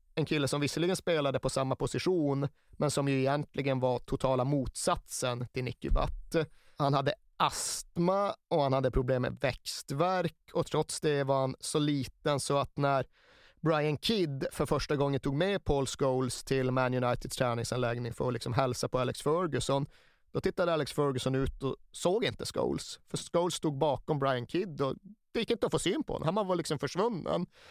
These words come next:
Och det där var ju någonting som egentligen sas internt rätt mycket de här åren. Ja, visst, han är så begåvad med bollen att vi måste väl ta en titt på honom. But he'll never make it. Han kommer aldrig att gå hela vägen.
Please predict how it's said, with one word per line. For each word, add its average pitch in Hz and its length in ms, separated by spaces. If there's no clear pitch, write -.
Och - 200
det 156 80
där 175 280
var 147 280
ju 131 120
någonting 123 580
som 151 200
egentligen 127 560
sas - 840
internt 143 720
rätt - 260
mycket 156 360
de 147 120
här 123 140
åren. 135 380
Ja, 147 380
visst, 160 340
han 151 120
är 160 140
så 151 280
begåvad 139 540
med 131 120
bollen 143 320
att - 120
vi 139 60
måste 139 680
väl 160 140
ta 135 320
en 135 140
titt - 440
på 135 240
honom. 127 360
But 143 140
he'll 139 120
never 120 220
make 123 420
it. - 280
Han 139 180
kommer 139 240
aldrig 127 460
att 123 80
gå 123 200
hela 120 220
vägen. 131 480